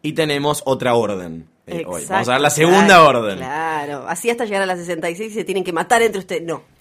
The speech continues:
Speaker 2: eso no.
Speaker 1: Fiorella.
Speaker 2: Sí.
Speaker 1: Hace mucho tiempo, en una galaxia muy, muy lejana, es un periodo de guerra civil. Las naves espaciales rebeldes que atacan desde una base oculta han ganado su primera victoria contra el malvado Imperio Galáctico.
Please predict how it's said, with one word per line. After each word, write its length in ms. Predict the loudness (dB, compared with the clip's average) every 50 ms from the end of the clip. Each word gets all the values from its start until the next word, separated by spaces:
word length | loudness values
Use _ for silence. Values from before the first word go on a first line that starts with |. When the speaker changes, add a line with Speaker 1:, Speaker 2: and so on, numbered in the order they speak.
| -20 _ _ _
Speaker 2:
eso 160 | -18 -16 -14
no. 80 | -16 -16 -18 _ _ -10
Speaker 1:
Fiorella. 500 | -4 -2 0 2 2 2 2 0 -2 -6 _ _
Speaker 2:
Sí. 260 | -12 -12 -12 -12 _ _ _ _ -4
Speaker 1:
Hace 180 | -4 -2 -2 -2
mucho 260 | -2 -2 -2 -4 -4
tiempo, 460 | -2 -2 -4 -4 -4 -6 -6 -8 -8 -12 -18 _
en 80 | -6 -6
una 180 | -4 -2 -2 -2
galaxia 440 | -2 -2 -2 -2 -4 -4 -6 -6 -2
muy, 240 | 0 2 2 4 4
muy 180 | 2 0 0
lejana, 520 | 0 -2 -4 -6 -8 -8 -8 -8 -10 -10 -14 _ _ _ _ _
es 120 | -10 -4 -4
un 120 | -4 -2
periodo 500 | -2 -2 0 0 2 4 4 4 2 0 -2
de 160 | -4 -4 -2
guerra 220 | -2 -2 -4 -6 -8
civil. 460 | -10 -12 -12 -12 -12 -12 -14 -16 -20 _ _ -20 -20 -20 -20 -20 -20 -20 -20 -10
Las 120 | -6 -2 0
naves 220 | 0 2 0 0
espaciales 340 | 0 -2 -2 0 2 2 2
rebeldes 480 | 2 2 2 2 2 2 2 0 -2
que 80 | -2 -6
atacan 560 | -4 -4 -4 -4 -4 -4 -6 -6 -8 -10 -10
desde 220 | -8 -6 -6 -6 -6
una 160 | -6 -6 -4
base 340 | -4 -4 -4 -4 -4 -4 -4
oculta 520 | -4 -2 0 0 0 0 0 -2 -2 -2
han 200 | -2 -2 -4 -2
ganado 420 | -2 -2 -2 -2 -2 -2 -2 -4 -4
su 140 | -6 -10 -10
primera 300 | -8 -6 -4 -4 -4 -4
victoria 480 | -6 -6 -6 -4 -4 -2 -2 -2 -4
contra 300 | -4 -8 -10 -8 -8 -8 -8
el 60 | -6
malvado 580 | -6 -6 -6 -4 -2 -2 0 0 0 -2 -2 -4
Imperio 440 | -8 -10 -10 -8 -8 -6 -6 -6 -8
Galáctico. 680 | -8 -10 -12 -14 -16 -18 _ -20 -20 -20 -20 -20